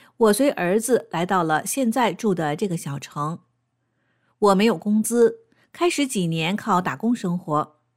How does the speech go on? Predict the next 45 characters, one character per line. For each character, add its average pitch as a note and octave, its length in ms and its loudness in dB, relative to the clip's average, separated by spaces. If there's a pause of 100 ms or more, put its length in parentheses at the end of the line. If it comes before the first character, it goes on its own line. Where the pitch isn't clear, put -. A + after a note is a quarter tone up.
(520)
二 A3 160 4
零 G3+ 160 2
零 F#3 100 0
四 G3+ 280 -2
年， D#3 340 -2 (120)
为 A3+ 120 4
了 E3 140 0
生 A#3+ 280 0
计， F3 380 -4 (180)
经 D#4+ 220 -4
人 A#3 160 2
介 A#3+ 240 0
绍， D3+ 460 -2 (320)
我 A3+ 140 4
与 A#3+ 140 0
一 E3+ 200 -4
个 G3+ 320 0
大 G3+ 160 2
我 E3+ 200 0
十 B3+ 200 -4
九 F3+ 200 0
岁 F#3+ 280 -2
的 E3 180 0
退 C4 180 -4
休 D4 200 -2
老 C#3 180 0
干 C4+ 260 -2
部 D#3 120 -2
认 D3+ 200 -4
识。 D3+ 380 -8 (760)
他 A3 200 4
主 G#3 120 0
动 G3 200 0
提 F#3 200 -2
出 B3 240 0
和 F#3+ 200 0
我 D#3 260 4
登 G3+ 160 0
记 F#3 140 -4
结 C#3+ 200 -4
婚， F#3+ 360 -4 (420)
他 A3 140 -2
说 A3 340 2 (220)
这 F4+ 180 4
样 G3+ 220 2